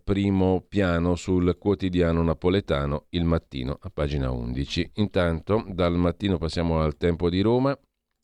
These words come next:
La strage degli innocenti è il titolo d'apertura praticamente unico dei quotidiani di oggi, sui quaranta bambini sgozzati in un kibbutz a tre chilometri dalla striscia di Gaza.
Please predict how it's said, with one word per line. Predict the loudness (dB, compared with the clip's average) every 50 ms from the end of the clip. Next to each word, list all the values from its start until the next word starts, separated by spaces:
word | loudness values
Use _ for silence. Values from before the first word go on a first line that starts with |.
| _ -8
La | -8
strage | -6 -2 0 0 2 2 2
degli | 0 0 0 2
innocenti | 0 2 2 0 0 -2 -2 -2 -2 -2 -2 -6 -8 -6 -6 -6
è | -6 -6 -6 -4
il | -4 -4 -6
titolo | -4 -6 -6 -4 -2 -2 0 0 0
d'apertura | 0 -2 -4 -2 -2 -4 -4 -4 -4 -2 -2 -2 -4 -6 _ _
praticamente | _ -2 -2 -2 -2 -4 -2 0 0 2 0 0 0 0 2
unico | 2 4 4 2 2 0 -2 -4 -6 -4
dei | -4 -4 -4
quotidiani | -2 -4 -4 -2 -2 0 0 2 2 2 0 0 -2 -4 -6 -8 -16 -20 -20 -20 -20 _ -20 _ _ _ _ _ _ _ _ _ -20 -12
di | -8 -6 0 2 2 2
oggi, | 4 2 0 -2 -4 -8
sui | -6 -8 -6
quaranta | -2 -2 -2 0 0 -2 -2 0 0 0 0 -2 -6 -10 _
bambini | -4 -4 -2 0 0 0 0 0
sgozzati | -2 -4 -4 0 2 2 2 0 -2 -4 -2 -2 -2 -4 -6 -8 -8 -6
in | -2 -2
un | -2 -2
kibbutz | -2 -4 -4 -2 0 0 0 0 0 -2 -2 -2 -2 -2 -2 -10 -20 -20 -20 -20 -20 -20 -18 -6 -2 -2 -2 -2 -4 -2
a | -2 -2
tre | 0 2 0 0
chilometri | 2 2 2 2 2 2 0 0 0 0 0
dalla | 0 0 0 -2
striscia | -2 -2 -2 -2 -2 -2 -2
di | -2 -2 -2
Gaza. | -2 -2 -2 -2 -2 -4 -4 -6 -6